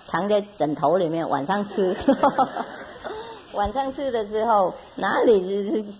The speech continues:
起来刷牙啊？刷牙被抓到怎么办？<laughs> 呃，所以牙齿会有问题啊。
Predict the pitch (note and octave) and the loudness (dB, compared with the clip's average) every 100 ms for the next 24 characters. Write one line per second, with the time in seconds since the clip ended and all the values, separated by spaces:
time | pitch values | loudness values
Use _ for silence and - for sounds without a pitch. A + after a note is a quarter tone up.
0 | - - _ E3+ F3 E3+ F3+ A3+ G3+ F#3 | -20 -20 _ 0 2 2 2 2 2 4
1 | E3 F3+ - G#3+ G#3 C4 - - - C#4 | 2 -2 -6 -2 0 -2 -6 -18 0 2
2 | C4 G#3 A3+ B3 B3+ A#3 A3 F#3 F#3 G#3+ | 4 4 2 2 2 4 0 0 -2 -2
3 | G3 - A#3 - C4 G#3+ A3+ A3+ - - | -4 -6 -10 -8 -8 -4 -4 -4 -8 -10
4 | - A3 A3+ G#3+ - - E3+ E4+ - C4 | -10 -12 -12 -14 -16 -20 -20 -12 -6 -4
5 | A3+ G3 F3 E3+ - - F4 B3+ - - | -6 -12 -20 -20 -20 -20 -20 -20 -20 -20
6 | - - - G3 - - - - G#3 A3+ | -20 -20 -20 -20 -20 -16 -12 -12 -10 -4
7 | A3 F#3 G3+ G3+ F#3 G3+ E3+ D#3 E3+ E3 | 0 2 0 0 -2 0 0 -2 -4 -6
8 | D3 C#3 - F3 D#3+ D#3+ | -10 -12 -8 -4 -4 -6